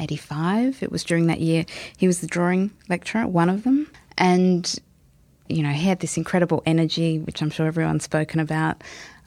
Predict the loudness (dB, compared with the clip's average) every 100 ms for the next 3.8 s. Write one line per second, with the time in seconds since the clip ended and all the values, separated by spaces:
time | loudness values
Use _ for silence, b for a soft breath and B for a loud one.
0 | -2 0 2 0 -2 -6 -20 -20 _ _
1 | -2 2 2 0 0 0 2 0 0 0
2 | 0 2 2 2 4 4 4 2 4 2
3 | 2 2 0 -2 -6 -8 -8